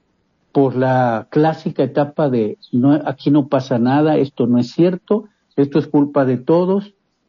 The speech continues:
menos mía, y por lo tanto es responsabilidad de todos resolverlo, menos, menos mi responsabilidad. Aquí quien se está equivocando eres tú y no yo". Ese,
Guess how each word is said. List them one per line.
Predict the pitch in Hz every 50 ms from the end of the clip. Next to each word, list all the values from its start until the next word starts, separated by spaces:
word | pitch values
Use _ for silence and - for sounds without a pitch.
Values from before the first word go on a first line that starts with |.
| _ _
menos | - 131 135 135 139 131 123 - 135
mía, | 143 165 180 202 214 220 220 - _ _ _ _ _ _ _ -
y | - 151
por | 143 143 143 135
lo | 139 123 139
tanto | 156 165 165 160 - 165
es | 156
responsabilidad | 151 151 143 - 139 131 123 - 139 127 120 117 123 123 135 139 147
de | 143 139 131
todos | - - - 160 180 196 226 226 226 - -
resolverlo, | 135 123 127 - 123 117 117 135 156 175 196 214 240 247 262 294 _ -
menos, | 135 131 135 143 151 160 160 160 160 139 - _ _ _ _ _ -
menos | 139 147 151 160 175 185 180 175 151 -
mi | 151 135 120
responsabilidad. | 110 113 113 - _ - 110 107 - - 110 104 101 101 _ _ _ _ _ _ _ _ _ _ _ _ _ _ _ _ _ _ _ _ _ _
Aquí | - 127 127 - 165 143
quien | - 175 156 143
se | - -
está | 127 - - 147
equivocando | 143 143 147 127 123 113 120 135 139 143 139 131
eres | 117 113 113 113 - _
tú | - 175 208 220 -
y | - 139 123
no | 123 127 131
yo". | 123 123 135 - 131
Ese, | - 170 151 - 196 185